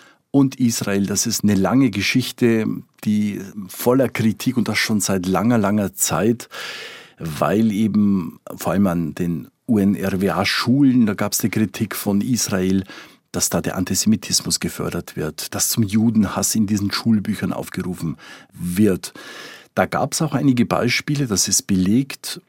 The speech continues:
Die Hauptkritik Israels ist aber, und das hat ja auch Benjamin Netanyahu, der israelische Premier, immer wieder vorgebracht und das schon seit Monaten, dass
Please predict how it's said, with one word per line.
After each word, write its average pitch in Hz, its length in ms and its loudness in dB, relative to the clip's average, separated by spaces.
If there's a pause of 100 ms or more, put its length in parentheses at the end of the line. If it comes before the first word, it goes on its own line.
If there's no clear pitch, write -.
(440)
Die 202 100 0
Hauptkritik - 800 -2
Israels - 720 -4
ist - 180 0
aber, 101 360 -2 (580)
und - 160 -6
das - 140 0
hat 98 140 -2
ja 82 400 -2
auch - 180 -6
Benjamin 92 360 4
Netanyahu, 87 500 0
der 90 120 -2
israelische 92 460 -2
Premier, 92 460 0
immer 113 240 4
wieder 95 160 0
vorgebracht 92 580 -4
und 101 140 0
das - 80 0
schon 101 300 0 (120)
seit - 380 -4
Monaten, 104 720 4 (460)
dass - 340 -2